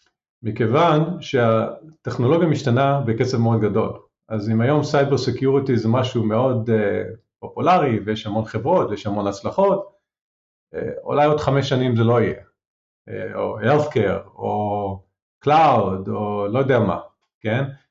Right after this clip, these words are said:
כל תקופה יש לה את ה-, אה, אה, יש את המאפיינים שלה,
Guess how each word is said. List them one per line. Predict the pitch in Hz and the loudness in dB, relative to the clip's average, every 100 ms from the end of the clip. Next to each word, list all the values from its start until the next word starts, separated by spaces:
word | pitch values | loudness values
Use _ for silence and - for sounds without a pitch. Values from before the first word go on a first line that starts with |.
| _ _ | _ _
כל | 156 165 165 | 2 2 2
תקופה | - - 190 185 160 | -2 0 2 4 4
יש | 131 131 | 2 2
לה | 139 127 | 0 0
את | |
ה-, | 131 120 117 113 110 110 113 113 | 0 2 2 2 0 -2 -4 -6
אה, | 107 104 104 104 104 107 - _ _ _ _ _ | -4 -4 -6 -8 -10 -12 -14 _ _ _ _ _
אה, | 110 - 101 | -16 -14 -10
יש | 110 110 | -8 -2
את | |
המאפיינים | 135 120 123 110 - | 0 0 0 0 0
שלה, | - 101 131 | -2 0 2